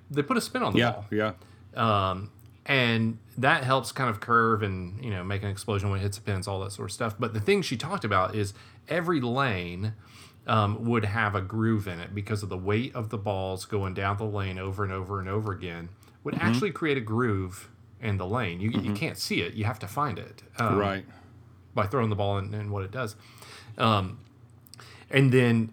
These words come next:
Speaker 1: figure out how to get the ball out of the groove, whether you throw
Speaker 2: Yeah.
Speaker 1: it down a, a, a, a different, uh, place in the lane or spin it harder or less or, or whatever,
Speaker 2: Mm-hmm.
Speaker 1: um,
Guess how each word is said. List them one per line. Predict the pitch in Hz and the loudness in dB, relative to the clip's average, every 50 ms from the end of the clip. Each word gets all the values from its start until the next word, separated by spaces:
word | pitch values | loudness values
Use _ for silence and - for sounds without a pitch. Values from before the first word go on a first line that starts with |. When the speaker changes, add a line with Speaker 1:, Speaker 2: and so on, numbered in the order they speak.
| - - | -10 -16
Speaker 1:
figure | - - 147 127 117 117 | 2 2 4 6 8 8
out | 110 104 104 98 95 | 8 8 8 6 2
how | - - 131 117 | -2 -2 0 2
to | 113 107 | 2 2
get | 104 104 110 101 95 | 2 2 0 0 0
the | 98 | -2
ball | 87 104 104 95 92 90 90 87 90 95 - - - - | 0 2 2 4 4 2 2 0 -6 -12 -18 -20 -14 0
out | - 117 104 95 | 2 4 4 4
of | 85 82 | 0 -6
the | |
groove, | 92 - 110 107 - - - - | -8 -8 -8 -8 -8 -10 -10 -4
whether | - 113 98 98 101 | -2 -2 0 0 -2
you | 92 90 | -4 -4
throw | - - 113 104 | 2 4 4 4
Speaker 2:
Yeah. | 98 | 4
Speaker 1:
it | 92 | 2
down | 95 104 101 95 92 | 2 2 2 2 2
a, | 90 90 - - - 107 | 0 -4 -6 -8 -6 -6
a, | 101 95 92 - - - - - | -4 -6 -6 -10 -14 -20 -8 -4
a, | 107 101 - - - - - - 185 202 190 - | -2 -2 0 0 -2 -2 0 0 0 0 0 0
a | |
different, | - - 113 101 - 127 104 98 98 - - - | 2 2 0 2 4 2 2 2 -2 -6 -10 -8
uh, | 117 113 104 98 | -4 -4 -4 -4
place | - - - - - 127 120 110 - 131 | -6 -8 -2 2 2 2 2 0 0 -2
in | 117 107 | 0 0
the | 107 | 2
lane | 104 104 107 104 110 110 107 107 107 107 - - - - - - - | 2 2 2 0 0 0 -2 -2 -4 -6 -8 -14 -20 -20 -20 -6 -2
or | 107 107 101 | 0 0 0
spin | 104 - - - - 123 110 110 | 0 -4 -6 -2 2 2 4 4
it | 113 110 107 | 2 0 0
harder | 101 107 107 101 101 104 101 101 101 98 | 0 2 2 4 4 4 4 4 4 2
or | 98 98 92 87 | 0 -2 -4 -4
less | 80 90 101 117 120 110 104 104 104 104 101 - 107 | -4 -2 0 0 2 2 2 2 0 -2 -4 -6 -8
or, | 107 104 92 90 92 92 95 | -6 -6 -4 -4 -6 -8 -8
or | 95 90 | -10 -8
whatever, | 92 95 92 90 87 90 87 87 85 - 104 | -6 -6 -6 -4 -4 -6 -6 -8 -10 -4 -4
Speaker 2:
Mm-hmm. | 98 95 104 98 95 | -2 -2 0 -2 0
Speaker 1:
um, | 110 101 92 90 90 85 85 87 90 101 | 0 -2 -2 -2 -6 -8 -10 -10 -12 -14